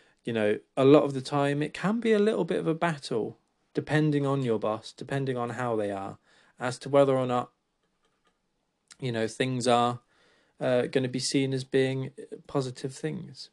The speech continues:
But, you know, if you've got that examples, you've been putting in the effort, then, you know, I can't see any reason why,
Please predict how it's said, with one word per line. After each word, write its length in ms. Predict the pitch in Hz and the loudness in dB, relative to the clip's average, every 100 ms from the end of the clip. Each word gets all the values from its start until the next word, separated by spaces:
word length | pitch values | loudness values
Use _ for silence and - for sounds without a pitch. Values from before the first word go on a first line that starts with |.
| - | -16
But, 180 | - - | -14 -12
you 140 | 127 | -12
know, 140 | 117 | -8
if 140 | 110 - | -8 -4
you've 140 | 135 | -2
got 220 | 131 139 | 2 2
that 120 | 143 139 | 2 -2
examples, 680 | 139 147 143 139 147 143 131 | -2 -2 -2 -4 -2 -2 0
you've 240 | 131 127 | -6 0
been 220 | 139 131 | 0 0
putting 320 | - 147 143 | -2 -2 0
in 120 | 135 127 | -2 -2
the 100 | 131 | -6
effort, 460 | 127 - 123 - | -8 -6 -6 -4
then, 260 | 117 113 110 _ _ _ _ | -6 -6 -8 _ _ _ _
you 60 | - | -12
know, 100 | 104 | -10
I 60 | 101 | -10
can't 340 | - 127 - | -8 -8 -6
see 160 | - 117 | -8 -6
any 180 | 123 113 | -4 -4
reason 340 | 113 107 107 | -4 -4 -6
why, 300 | 107 107 104 | -6 -6 -8